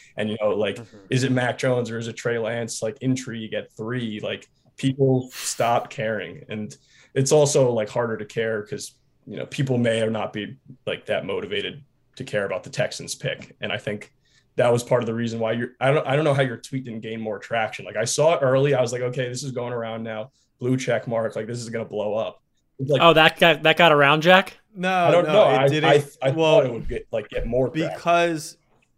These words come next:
Speaker 3: look, I could, we could come out and craft one right now that would essentially
Speaker 2: <laughs>
Speaker 3: lock him to Houston. But
Speaker 2: <laughs>
Speaker 3: at the moment, the way I was reporting on it was that the,
Speaker 2: Reporting,
Speaker 3: the,
Speaker 2: nice.
Speaker 3: the rumors were that he's being targeted at three. And he,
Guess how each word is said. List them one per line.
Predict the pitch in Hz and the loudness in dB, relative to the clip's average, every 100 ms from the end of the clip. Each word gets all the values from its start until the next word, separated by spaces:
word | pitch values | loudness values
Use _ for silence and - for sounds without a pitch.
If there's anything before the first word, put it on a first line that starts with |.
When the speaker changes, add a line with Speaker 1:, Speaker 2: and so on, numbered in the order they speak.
| _ _ _ _ _ _ _ _ 139 - | _ _ _ _ _ _ _ _ -20 -12
Speaker 3:
look, | 131 120 107 - | -6 -6 -6 -4
I | 123 | -4
could, | 131 139 113 95 | -2 -4 -6 -14
we | 123 135 | -10 -6
could | 123 120 | -6 -6
come | 123 117 | -6 -4
out | 117 113 110 | -4 -4 -6
and | 104 | -8
craft | 113 107 - | -8 -8 -8
one | 104 | -10
right | 101 101 98 | -8 -10 -10
now | 101 98 98 | -10 -8 -8
that | 101 87 | -10 -10
would | 98 98 | -12 -12
essentially | - 107 101 107 | -12 -4 -2 -2
Speaker 2:
<laughs> | 101 | -4
Speaker 3:
lock | 101 104 - | -4 -4 -8
him | 117 117 | -10 -10
to | 127 123 | -12 -12
Houston. | 135 131 - 156 156 156 | -12 -12 -8 -8 -6 -10
But | - 131 117 214 208 - | -4 0 6 6 8 6
Speaker 2:
<laughs> | 190 - | 6 8
Speaker 3:
at | 196 147 202 | 6 6 2
the | 151 | 0
moment, | 139 143 160 160 139 127 - | 0 0 2 0 -2 -4 -4
the | 127 | -2
way | 131 127 | 0 0
I | 120 120 | 0 -2
was | 117 110 | -6 -10
reporting | 110 - 147 156 131 113 | -12 -6 -2 -2 -2 -6
on | 104 101 | -8 -8
it | 101 101 - _ - | -8 -10 -12 _ -8
was | 127 120 98 | -6 -6 -6
that | 120 110 110 - _ _ _ - | -4 -2 -4 -10 _ _ _ -8
the, | 127 131 - | -6 -6 -6
Speaker 2:
Reporting, | 113 - 139 123 113 | -14 -4 0 0 -2
Speaker 3:
the, | - | -8
Speaker 2:
nice. | 117 - - 127 | -10 -10 -12 -4
Speaker 3:
the | 143 | -4
rumors | 127 131 151 147 139 123 113 110 - | -2 -4 -4 -2 0 0 -2 -6 -8
were | 123 | -6
that | 113 110 110 | -4 -6 -8
he's | 117 117 107 | -10 -12 -12
being | 120 113 | -12 -12
targeted | 110 113 110 110 | -8 -8 -6 -8
at | 107 | -8
three. | 127 135 | -4 -4
And | 123 113 | -4 -8
he, | 110 | -14